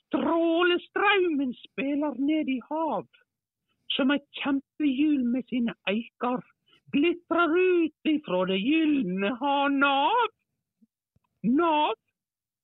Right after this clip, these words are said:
det jobber jo jeg når jeg var ferdig, eh, ferdig utdannet, gå på husmorskolen, så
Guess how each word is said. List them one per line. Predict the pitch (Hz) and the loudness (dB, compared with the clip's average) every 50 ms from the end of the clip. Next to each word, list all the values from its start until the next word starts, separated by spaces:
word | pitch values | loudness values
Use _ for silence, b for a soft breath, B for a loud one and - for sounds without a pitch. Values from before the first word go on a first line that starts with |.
| _ _ _ _ 196 | _ _ _ _ -4
det | 220 311 311 294 277 277 | -2 0 0 2 0 0
jobber | 262 214 285 285 220 - - 330 330 | 0 0 0 -2 -2 -2 -2 0 2
jo | 311 285 | 2 2
jeg | 269 254 214 | 0 0 0
når | 226 226 226 214 208 208 202 | -2 -2 -2 -2 -4 -4 -4
jeg | 202 208 113 - 208 202 180 175 175 170 - | -6 -6 -4 -4 -4 -4 -4 -6 -10 -12 -8
var | - 247 247 226 | -4 -4 -4 -4
ferdig, | - - 240 226 220 175 - 196 262 254 233 196 190 131 135 160 - _ _ _ _ _ - - - - - | -4 -4 -4 -4 -4 -4 -4 -4 -2 -2 0 0 -2 -2 -4 -6 -8 _ _ _ _ _ -18 -18 -16 -12 -8
eh, | - 175 175 175 170 170 165 160 160 165 175 190 165 165 | -6 -4 -4 -4 -4 -4 -6 -6 -6 -6 -6 -6 -6 -6
ferdig | - - 220 262 233 - 269 262 240 | -6 -4 -4 -4 -2 0 0 2 2
utdannet, | 247 254 - - 247 233 214 196 196 202 - - | 2 0 -2 -2 -2 -2 0 0 -2 -2 -4 -4
gå | - 160 156 | -4 -6 -6
på | - - 233 | -4 -2 -2
husmorskolen, | 214 240 247 - - - 240 254 - - - 311 302 269 262 240 | 0 0 0 -2 -2 -2 -2 -2 -2 -2 0 0 2 2 0 0
så | - 285 262 | -2 -4 -6